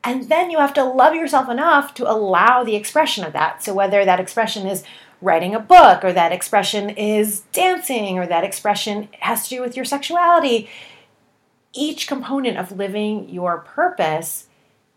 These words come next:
has to do with self-love. And so there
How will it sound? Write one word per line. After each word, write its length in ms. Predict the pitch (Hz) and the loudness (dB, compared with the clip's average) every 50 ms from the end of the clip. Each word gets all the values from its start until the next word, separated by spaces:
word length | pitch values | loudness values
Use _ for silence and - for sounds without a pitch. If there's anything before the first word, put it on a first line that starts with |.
| _ - | _ -12
has 280 | - 202 185 - - | -8 -6 -6 -6 -6
to 100 | - 185 | -10 -14
do 200 | 170 170 160 165 | -14 -14 -14 -14
with 100 | 165 151 | -12 -12
self-love. 560 | 151 - 160 151 - - - - - - _ _ _ _ _ _ _ _ _ _ _ _ _ _ - | -10 -10 -10 -10 -12 -16 -16 -16 -18 -20 _ _ _ _ _ _ _ _ _ _ _ _ _ _ -6
And 200 | - 233 220 214 | -4 -4 -4 -4
so 280 | 208 - 247 226 214 214 | -4 -2 -2 0 -2 -2
there 480 | 214 240 240 226 196 160 143 - - | -2 0 2 2 2 2 0 -2 -8